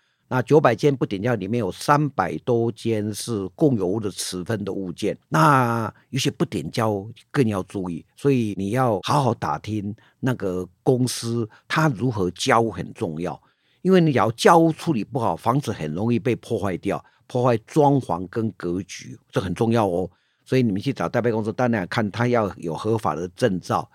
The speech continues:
他们有没有缴保证金，有没有在不动产业有去内政部登记啊？这个 Google 查就查出来了。然后问他的那个实际的承办人员，他如何交屋？哦，听交屋我就知道他有没有专业啊。这一点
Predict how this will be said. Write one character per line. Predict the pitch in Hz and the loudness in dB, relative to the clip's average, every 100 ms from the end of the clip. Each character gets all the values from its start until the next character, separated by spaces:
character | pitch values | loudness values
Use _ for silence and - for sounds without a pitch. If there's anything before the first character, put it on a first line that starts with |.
| _ | _
他 | - | -6
们 | 107 107 95 98 90 - - | -4 -4 -6 -8 -8 -12 -10
有 | 90 | -2
没 | 123 | 0
有 | |
缴 | - 92 | 0 -6
保 | 87 82 | -4 -6
证 | 82 120 110 | -4 -2 -2
金， | - 107 101 92 | -2 -4 -4 -4
有 | 98 | -2
没 | 92 117 | -2 -2
有 | |
在 | 117 117 95 98 - _ _ | 0 0 0 -4 -8 _ _
不 | 113 | -2
动 | 131 | -2
产 | 123 90 | -2 -2
业 | 101 117 | -2 -2
有 | 85 85 82 | -2 -4 -4
去 | - 107 87 85 - _ | -4 -4 -4 -6 -8 _
内 | 135 113 | 2 2
政 | 117 | 0
部 | 95 120 | -2 -4
登 | - 104 107 | -2 -4 -2
记 | 117 87 | -4 -4
啊？ | 92 98 | -4 -2
这 | 135 | -2
个 | - | -2
Google | 156 127 92 - | -2 0 -2 -2
查 | - | -4
就 | 87 110 | -2 -2
查 | 87 | -2
出 | 87 107 | -4 -4
来 | 85 82 | -4 -4
了。 | 87 - _ _ - | -6 -8 _ _ 0
然 | 135 | 4
后 | |
问 | - 117 | 6 6
他 | - 135 | 4 4
的 | 117 | 4
那 | 113 | 0
个 | 101 92 78 - | -2 -4 -6 -8
实 | - 120 | -8 -6
际 | 139 135 | -2 -2
的 | |
承 | 92 - 104 | -2 -4 -2
办 | 107 | -2
人 | 90 92 | -2 -4
员， | 95 78 - _ _ - | -4 -6 -10 _ _ 2
他 | 156 | 4
如 | 110 120 | 4 -2
何 | 98 85 | -2 -4
交 | 85 117 90 | -2 -4 -2
屋？ | 95 87 - _ _ _ | -6 -10 -16 _ _ _
哦， | - 170 | -10 -4
听 | - 220 | 2 4
交 | 226 285 | 4 -2
屋 | - | -4
我 | 87 | -4
就 | 113 | -6
知 | - | -2
道 | 127 | -2
他 | 95 117 98 | 0 -2 -2
有 | |
没 | 85 | -4
有 | 92 | -6
专 | - 90 82 | -6 -6 -4
业 | 87 - | -6 -6
啊。 | - 78 | -8 -4
这 | 117 | -2
一 | |
点 | 104 87 85 | -2 -4 -6